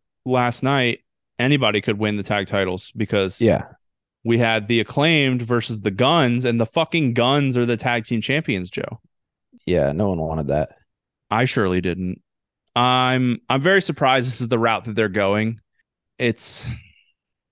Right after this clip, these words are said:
Speaker 1: I don't know. I, I struggle to say that I'm upset about it because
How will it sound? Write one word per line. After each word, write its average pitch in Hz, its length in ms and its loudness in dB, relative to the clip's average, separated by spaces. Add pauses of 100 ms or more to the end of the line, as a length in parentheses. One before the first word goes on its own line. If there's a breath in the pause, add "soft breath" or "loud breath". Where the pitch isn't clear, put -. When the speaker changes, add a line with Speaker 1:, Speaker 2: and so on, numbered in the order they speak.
(480)
Speaker 1:
I 123 140 0
don't 104 100 0
know. 98 240 -2
I, 143 140 -2 (720 soft breath)
I 131 80 2
struggle 175 320 2
to 160 80 2
say 147 160 0
that 135 140 2
I'm 120 100 0
upset 110 400 -2
about 123 300 2
it 123 160 -2
because 104 680 -4